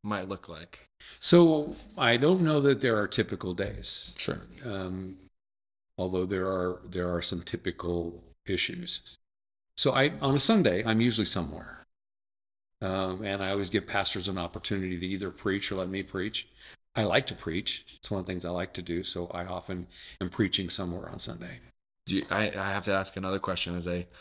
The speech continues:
Speaker 1: I, I've preached some in my day as well. Do you have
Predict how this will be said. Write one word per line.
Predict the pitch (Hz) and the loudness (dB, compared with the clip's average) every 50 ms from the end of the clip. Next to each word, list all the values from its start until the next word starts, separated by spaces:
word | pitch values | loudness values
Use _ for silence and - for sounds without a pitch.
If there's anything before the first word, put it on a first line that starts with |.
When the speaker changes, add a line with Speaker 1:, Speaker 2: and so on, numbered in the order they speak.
| - - - - | -16 -16 -10 -4
Speaker 1:
I, | - 92 95 - - | -2 0 0 0 0
I've | 98 98 90 - | -2 -4 -4 0
preached | - - 131 123 - - - | 2 2 4 4 4 2 2
some | 139 139 | 2 4
in | 131 131 | 4 4
my | 131 131 139 | 6 6 6
day | 135 135 135 135 | 6 6 6 6
as | 139 131 127 | 4 4 4
well. | 123 113 110 113 113 | 4 4 4 4 2
Do | 107 98 92 104 | 0 -2 -2 -2
you | 104 | 0
have | 107 113 113 110 110 98 95 - | 4 6 6 6 6 4 0 -6